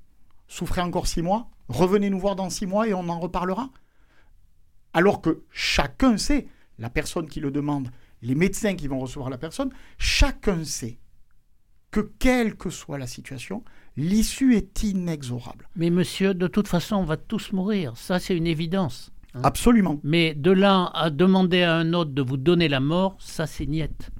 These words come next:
Speaker 2: Et,
Speaker 1: Alors,
Speaker 2: et,
Speaker 1: je,
Speaker 2: et
Speaker 1: je, j'entends ce que vous dites.
Speaker 2: <laughs> Oui.
Speaker 1: J'entends ce que vous dites et je l'accepte. C'est-à-dire que, si je comprends bien, et c'est parfaitement respectable,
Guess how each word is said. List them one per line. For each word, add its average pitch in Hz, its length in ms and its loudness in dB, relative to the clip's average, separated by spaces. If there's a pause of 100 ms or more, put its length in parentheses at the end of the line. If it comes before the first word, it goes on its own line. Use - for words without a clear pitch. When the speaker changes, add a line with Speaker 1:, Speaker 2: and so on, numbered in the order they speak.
(400)
Speaker 2:
Et, 165 320 4
Speaker 1:
Alors, 139 320 4
Speaker 2:
et, 196 80 -6
Speaker 1:
je, - 100 0
Speaker 2:
et 208 100 4
Speaker 1:
je, 180 180 8
j'entends 240 300 4
ce - 80 -4
que 247 80 4
vous 180 140 0
dites. 139 280 0
Speaker 2:
<laughs> - 80 -4
Oui. - 80 -6 (360)
Speaker 1:
J'entends 226 340 4
ce 285 60 -4
que - 100 2
vous 135 140 0
dites 262 400 0
et 160 80 4
je 175 140 4
l'accepte. - 480 -2 (760)
C'est-à-dire 226 540 2
que, - 320 0 (340)
si - 180 -4
je 156 80 0
comprends 202 360 -2
bien, 147 260 2 (600)
et 156 60 2
c'est 123 180 0
parfaitement 202 520 -2
respectable, 127 540 -8